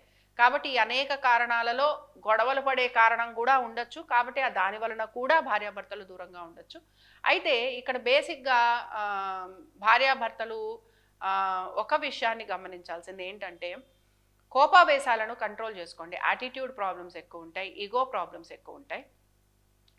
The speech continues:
తప్పనిసరిగా ఈ వారం ఈ రాశివారు భార్యాభర్తలు మాత్రం ఇది,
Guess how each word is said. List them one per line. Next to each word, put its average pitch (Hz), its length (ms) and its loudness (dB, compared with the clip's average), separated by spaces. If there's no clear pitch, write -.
తప్పనిసరిగా 240 580 -4
ఈ 240 140 -2
వారం 190 360 -2
ఈ 202 160 -10
రాశివారు 185 580 -6
భార్యాభర్తలు 233 680 4
మాత్రం 202 300 -10
ఇది, 190 240 -16